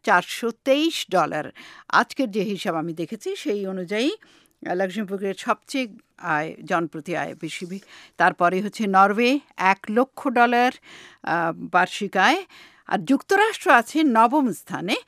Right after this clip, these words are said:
তিপ্পান্ন হাজার একশো বা দেড়শো ডলারের মতন বার্ষিক আয়। কাতার হচ্ছে তিন নম্বর স্থানে, কিন্তু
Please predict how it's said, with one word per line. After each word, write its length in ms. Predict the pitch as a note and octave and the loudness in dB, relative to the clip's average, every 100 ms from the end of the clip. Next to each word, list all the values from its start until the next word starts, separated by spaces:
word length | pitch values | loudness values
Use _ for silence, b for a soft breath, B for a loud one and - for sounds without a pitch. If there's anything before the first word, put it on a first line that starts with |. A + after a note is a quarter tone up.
| B B _ - | B B _ -2
তিপ্পান্ন 460 | D4+ - F4 E4+ | 0 4 6 6
হাজার 420 | D#4 C4 C4 C#4 C#4+ - B _ _ - | 4 4 4 4 2 -8 B _ _ -6
একশো 720 | G3 - - - - B3 A#3+ | -6 -6 -10 -8 -4 -4 -2
বা 180 | G#3 F#3 | -2 -2
দেড়শো 320 | F#3 - F#3 | -2 -8 -6
ডলারের 360 | D#3+ D3+ D3 | -4 -4 -4
মতন 260 | D#3 D3 E4+ | -6 -4 -2
বার্ষিক 440 | G3 F3+ - D#3+ | 0 -2 -6 -6
আয়। 160 | D3 B2+ b b b b b _ | -4 -6 b b b b b _
কাতার 360 | G3 G#3 C4+ D4+ | 4 4 4 2
হচ্ছে 280 | D4+ - D#4+ | 0 -4 -2
তিন 260 | D4+ D4 | 2 4
নম্বর 320 | D4 C#4 C4 | 6 4 2
স্থানে, 420 | A#3+ - B3 E3+ D#3 | -2 -6 -6 -4 -6
কিন্তু 400 | D#3+ C#3+ D3 | -8 -8 -10